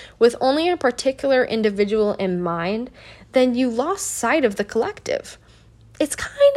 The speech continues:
of the opposite of what I was saying earlier. Instead of making a generalization and losing sight of the individual within the collective, here you're just wrapped in up,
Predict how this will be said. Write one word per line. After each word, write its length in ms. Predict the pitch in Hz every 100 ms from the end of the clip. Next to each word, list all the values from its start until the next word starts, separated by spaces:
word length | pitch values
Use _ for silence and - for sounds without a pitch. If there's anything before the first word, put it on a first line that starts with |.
| 523
of 60 |
the 200 | 427 -
opposite 380 | 285 349 330 359
of 100 | 302
what 140 | 262 294
I 120 | 285
was 200 | 269 254
saying 340 | - 233 208 -
earlier. 500 | 240 214 104 80 - - - -
Instead 320 | 269 - 415
of 240 | 415 269 - - -
making 340 | 214 247 277 277
a 60 |
generalization 880 | 214 233 247 240 208 190 185 214 247
and 160 | 220 190
losing 260 | 208 208
sight 200 | 202 190
of 120 | 202 185
the 100 | -
individual 760 | 214 202 170 185 190 220 202
within 420 | 175 - - 170
the 80 | 214
collective, 640 | - 294 294 - 349 339 - - -
here 500 | - - 349 370 294
you're 200 | 262 262
just 200 | 240 226
wrapped 320 | 240 254 -
in 140 | 254 233
up, 240 | 226 -